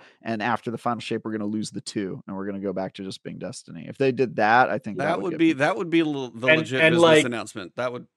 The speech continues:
Speaker 3: Yep.
Speaker 2: I'd do it.
Speaker 3: And, like, all the area, you were like, "We're getting Venus back," and stuff like
Speaker 2: Dude,
Speaker 3: that,
Speaker 2: I
Speaker 3: like,
Speaker 2: haven't even
Speaker 3: but,
Speaker 2: thought
Speaker 3: like,
Speaker 2: about Venus
Speaker 3: for,
Speaker 2: in
Speaker 3: a-, a-, but, like, obviously,
Speaker 2: a
Speaker 3: they
Speaker 2: minute.
Speaker 3: can't just do it all in one thing, but, like, that would be their future plans. Like, we have one D L C, or, like, you know,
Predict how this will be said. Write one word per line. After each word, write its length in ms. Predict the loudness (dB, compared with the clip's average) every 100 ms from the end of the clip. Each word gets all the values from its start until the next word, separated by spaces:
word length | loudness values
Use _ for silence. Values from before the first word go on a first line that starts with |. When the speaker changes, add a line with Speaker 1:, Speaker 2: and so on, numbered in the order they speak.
| _ 2
Speaker 3:
Yep. 240 | 4 4
Speaker 2:
I'd 40 | 2
do 140 | -12
it. 100 | -6
Speaker 3:
And, 160 | -2 4
like, 140 | 4
all 200 | 6 8
the 120 | 8 8
area, 200 | 6 6
you 40 | 6
were 60 |
like, 160 | 6 4
"We're 160 | 4
getting 200 | 4 4
Venus 520 | 2 2 2 2 0 -2
back," 420 | 0 2 0 -2
and 100 | -4
stuff 320 | -2 -2 0
like 220 | -2 0
Speaker 2:
Dude, 100 | 0
Speaker 3:
that, 200 | 2 0
Speaker 2:
I 20 |
Speaker 3:
like, 240 | -2 -4 -6 -12 -12 -12 -16 _ _ _ -6
Speaker 2:
haven't 180 | -4
even 80 | 4
Speaker 3:
but, 140 | 6 8
Speaker 2:
thought 60 |
Speaker 3:
like, 100 | 6
Speaker 2:
about 160 | 6 0
Venus 380 | -4 -4 -4 2
Speaker 3:
for, 440 | 8 10 10 8 2 2 4
Speaker 2:
in 60 |
Speaker 3:
a-, 160 | 4 2
a-, 40 |
but, 200 | 4 4 2 2
like, 200 | 4 6 6
obviously, 480 | 4 4 2 2 2
Speaker 2:
a 20 |
Speaker 3:
they 60 | 2
Speaker 2:
minute. 120 | 2
Speaker 3:
can't 180 | 0 -2
just 240 | -4 -6 2
do 180 | 4
it 80 | 8
all 160 | 8 8
in 80 | 4
one 180 | -2 -4
thing, 300 | -4 -2 0
but, 160 | 0
like, 220 | 0 -2
that 120 | 2 2
would 140 | 2
be 60 | 0
their 100 | -2
future 300 | -2 -4 -2
plans. 420 | 2 2 2 2
Like, 220 | 2 0 -16 -2
we 80 | 0
have 160 | 4
one 220 | 4 4
D 100 | 6
L 80 | 6
C, 420 | 6 4 2 0 -6 -10 2
or, 140 | 4
like, 180 | 4 0 _ -10
you 100 | -2
know, 280 | 0 0